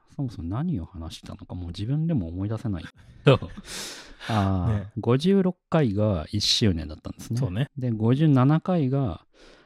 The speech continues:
Speaker 1: まあ、僕は前の会社辞めた時の話
Speaker 2: あー。
Speaker 1: みたいなやつで、まあ、
Speaker 2: そうかそうか。
Speaker 1: シーエックスオーが何やったかみたいな話とか。
Speaker 2: うん。
Speaker 1: まあ、あとなんか時系列振り返ると、その後、まあ、事業会社、受託会社みたいな話をしたり、まあ、これ意外に、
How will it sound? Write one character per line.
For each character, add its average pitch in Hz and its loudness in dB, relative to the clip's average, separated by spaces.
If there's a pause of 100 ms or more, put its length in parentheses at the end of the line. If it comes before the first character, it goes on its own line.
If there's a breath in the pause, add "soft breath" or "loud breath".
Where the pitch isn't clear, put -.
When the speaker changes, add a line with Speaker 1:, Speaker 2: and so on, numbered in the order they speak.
(160 loud breath)
Speaker 1:
ま 110 -4
あ、 - -2
僕 101 -4
は 139 2
前 123 4
の 127 2
会 127 0
社 135 0
辞 101 2
め 101 2
た 110 -2
時 - -10
の - -14
話 131 6
Speaker 2:
あ 101 4
ー。 85 -2
Speaker 1:
み - -12
た - -8
い - -12
な 82 -12
や 80 -12
つ - -20
で、 80 -16
ま 98 -2
あ、 - -4
Speaker 2:
そ - -2
う 117 0
か 110 2
そ - 4
う - -
か。 - -
Speaker 1:
シ - -
ー - -
エ 113 4
ッ 110 -6
ク - -14
ス - -6
オ 92 -4
ー 92 -14
が 82 -10
何 85 -4
や 80 -12
っ - -20
た - -16
か - -14
み - -20
た - -18
い - -18
な - -18
話 95 0
と - -14
か。 - -16 (200 loud breath)
Speaker 2:
う - -20 (540 loud breath)
ん。 - -20 (420 loud breath)
Speaker 1:
ま 160 4
あ、 - 4
あ 190 0
と - -4
な 131 0
ん - -2
か 110 -2
時 95 -2
系 147 0
列 117 -2
振 90 -4
り 95 -2
返 104 0
る 87 -2
と、 92 -14
そ - -4
の 120 2
後、 117 -2
ま 87 -4
あ、 - -20
事 98 -4
業 98 0
会 92 0
社、 - -4
受 - -12
託 - -10
会 82 -4
社 - -8
み - -16
た - -14
い 82 -14
な - -14
話 80 -10
を 82 -18
し - -16
た 80 -6
り、 78 -12
ま 120 -2
あ、 - -4
こ - -6
れ 233 -2
意 214 -2
外 185 0
に、 175 -2